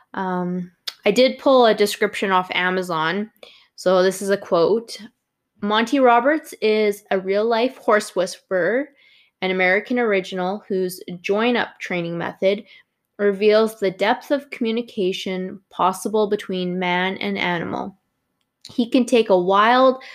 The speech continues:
high-strung horse who has never before been handled and persuade that horse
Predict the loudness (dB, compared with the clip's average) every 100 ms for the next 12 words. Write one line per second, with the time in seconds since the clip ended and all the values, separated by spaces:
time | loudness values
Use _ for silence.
0 | -20 -20 _ -6 0 2 0 0 0 0
1 | 0 0 -2 -4 -16 _ _ -2 -2 0
2 | -4 0 0 2 -2 -4 -2 0 0 -2
3 | -4 -4 -4 -4 -4 -6 -8 _ _ _
4 | _ _ -4 -4 -2 -4 -4 0 2 4
5 | 2 -2 -2 -2 -2 -4 -14